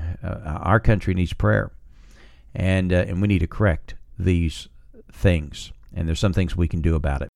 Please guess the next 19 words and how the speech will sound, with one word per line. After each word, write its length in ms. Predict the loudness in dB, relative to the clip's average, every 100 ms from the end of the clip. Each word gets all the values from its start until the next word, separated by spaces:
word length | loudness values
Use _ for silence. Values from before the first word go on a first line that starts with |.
| _ _ _ 0
Well, 200 | 6 6
folks, 340 | 8 4 4
that's 260 | 2 0 2
gonna 200 | 2 2
bring 280 | 4 4 4
us 160 | 2
to 100 | 0
the 140 | 0 2
end 180 | 2 2
of 120 | 2
this 200 | 0 0
broadcast 840 | 4 4 4 2 2 2 0 -2
and 360 | 0 4 4 2
also 680 | 2 4 4 4 6 6 4
to 320 | 2 2 2
the 160 | 4 4
end 300 | 4 2 0
of 460 | 2 4 4 0 -6
this 500 | -2 2 2 0